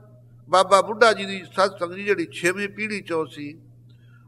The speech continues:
ਉਸ ਨੂੰ ਸਤ ਸੰਗਤ ਜੀ ਜਦੇ ਹੀ ਨਾਰੀਅਲ ਤੇ ਪੰਜ ਪੈਸੇ ਧਿਆਨ ਨਾਲ ਅਰਪ ਕੇ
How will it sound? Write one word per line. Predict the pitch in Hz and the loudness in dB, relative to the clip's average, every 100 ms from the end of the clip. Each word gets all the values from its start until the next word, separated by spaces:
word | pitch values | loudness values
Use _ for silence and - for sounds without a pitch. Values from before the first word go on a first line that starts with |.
| - | 4
ਉਸ | 208 220 220 | 8 8 6
ਨੂੰ | 196 185 | -6 -6
ਸਤ | 196 196 190 | 0 0 0
ਸੰਗਤ | 175 170 175 | -6 -4 -8
ਜੀ | 165 196 | -8 -4
ਜਦੇ | 151 175 | 0 2
ਹੀ | 190 175 | 0 -2
ਨਾਰੀਅਲ | 156 156 170 175 175 | 0 0 0 -4 -4
ਤੇ | - 175 160 - - _ - - - | -8 -8 -8 -8 -18 _ -20 -20 0
ਪੰਜ | 180 180 | 0 0
ਪੈਸੇ | - 165 165 165 165 | -2 0 0 -2 -8
ਧਿਆਨ | 180 156 123 143 | -4 -2 -4 -4
ਨਾਲ | 160 160 - | -2 -2 -2
ਅਰਪ | 160 - 185 | -4 -6 -4
ਕੇ | 208 226 | 2 2